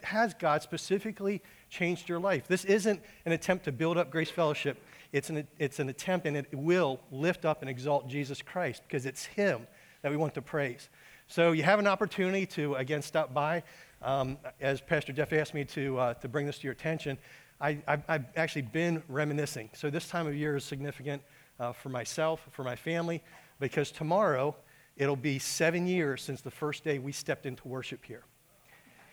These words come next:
And, um, <clears throat> time truly flies. <laughs> But, but the reason that I've been reminiscing on that is that, um, it was such an important time in our life where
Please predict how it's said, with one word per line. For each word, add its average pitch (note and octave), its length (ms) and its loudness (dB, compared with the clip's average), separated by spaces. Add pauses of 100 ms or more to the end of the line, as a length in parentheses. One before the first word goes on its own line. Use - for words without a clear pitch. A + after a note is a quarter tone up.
(220)
And, C#3+ 380 2
um, C3+ 260 0 (220)
<clears throat> D3 100 2 (3500)
time F3+ 280 2
truly G3 400 2
flies. B2 460 -2 (120)
<laughs> G#3 100 2 (560)
But, F3+ 300 4
but F#3 140 2
the F3+ 100 4
reason G#3+ 380 4
that G#3 80 8
I've F#3 80 6
been F3+ 160 4
reminiscing F3+ 500 4
on D3+ 140 2
that D3 180 4
is C#3 140 -2
that, D3 340 2
um, D3 320 2
it D3 60 -2
was D3+ 120 -2
such - 280 0
an E3+ 40 -2
important D3+ 440 -4
time D#3+ 280 -4
in D3 60 -2
our C#3+ 160 2
life C3+ 460 -2 (560)
where C#3+ 400 4